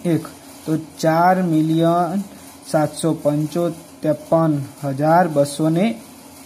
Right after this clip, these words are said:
એક. એવી રીતે એક બીજી સંખ્યા જોઈએ આપણે. સી ઓગણપચાસ.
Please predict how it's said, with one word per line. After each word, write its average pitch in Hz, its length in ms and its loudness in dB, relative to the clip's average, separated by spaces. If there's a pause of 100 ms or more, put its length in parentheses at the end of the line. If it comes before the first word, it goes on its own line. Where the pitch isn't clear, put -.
એક. 180 160 0 (580)
એવી 165 160 0
રીતે 190 220 -2
એક - 120 -8
બીજી 175 260 -2
સંખ્યા 156 380 -2
જોઈએ 147 300 0
આપણે. 165 360 0 (3250)
સી 147 400 -2 (2500)
ઓગણપચાસ. 135 720 -6